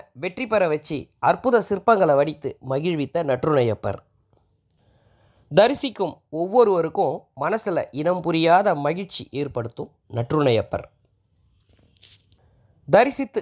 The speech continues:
வந்த பிறகும் நினைச்ச காரியத்தை வெற்றி பெற வச்சு நற்றுணையாய் இருந்து உங்கள் வாழ்வில் மகிழ்ச்சியை தொடர வைப்பார் இந்த நற்றுணையப்பர். எந்த கஷ்ட நேரத்திலும் நற்றுணையாய் இருப்பார்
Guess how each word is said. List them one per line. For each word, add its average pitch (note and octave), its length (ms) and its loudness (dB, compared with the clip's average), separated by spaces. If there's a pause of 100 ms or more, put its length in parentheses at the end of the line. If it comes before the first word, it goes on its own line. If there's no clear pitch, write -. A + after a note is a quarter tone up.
வந்த F#3+ 300 0
பிறகும் F3+ 440 -2 (240)
நினைச்ச G#3+ 380 -2
காரியத்தை F3+ 600 2
வெற்றி E3+ 340 -8
பெற E3 220 -2
வச்சு B2+ 300 -4 (580)
நற்றுணையாய் F3 800 2
இருந்து F3 380 -4 (220)
உங்கள் C#3 400 -8
வாழ்வில் C#3 500 2 (100)
மகிழ்ச்சியை D3+ 640 -6 (180)
தொடர E3 360 2
வைப்பார் A#2 420 -4 (160)
இந்த A2+ 280 -12
நற்றுணையப்பர். A2+ 720 -4 (1700)
எந்த F#3+ 280 2
கஷ்ட F#3+ 300 2
நேரத்திலும் G#3 580 0 (400)
நற்றுணையாய் D#3+ 720 0
இருப்பார் C3+ 460 -4